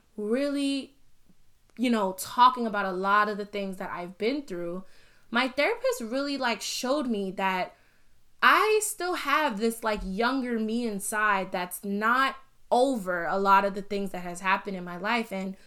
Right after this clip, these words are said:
that younger part of me is what's yearning out for certain things. And I think that's a really great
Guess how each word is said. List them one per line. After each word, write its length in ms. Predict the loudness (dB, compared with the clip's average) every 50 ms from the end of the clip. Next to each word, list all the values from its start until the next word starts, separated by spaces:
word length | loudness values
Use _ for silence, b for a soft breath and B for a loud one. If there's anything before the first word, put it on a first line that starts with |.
| b b b -2
that 280 | 0 0 0 0 -2 -2
younger 320 | -2 -2 -2 -2 -6 -6
part 300 | -6 -2 0 0 2 2
of 80 | 0 -2
me 400 | -4 -4 -4 -4 -6 -8 -10 b b b b b b b b -4 -2
is 180 | -2 -2 -2
what's 280 | 0 0 0 0 -2 -4
yearning 480 | -4 -2 0 0 0 0 0 -2 0
out 260 | 2 2 0 0 -2 -6
for 100 | -8 -6
certain 380 | -4 -2 -2 -2 -2 -4 -4
things. 460 | -4 -6 -6 -6 -8 -12 -16 -16 -16 -10 -4
And 440 | -2 -2 0 0 -2 -2 -6 -8 -12 -18 -20 _ _
I 160 | 0 0 2
think 260 | 0 -2 -4 -4 -2 -2
that's 220 | -2 -4 -2 -4
a 80 | -4 -4
really 460 | -4 -2 0 0 2 2 0 -2 -4 -8
great 520 | -8 -8 -4 -2 0 0 -2 -2 -6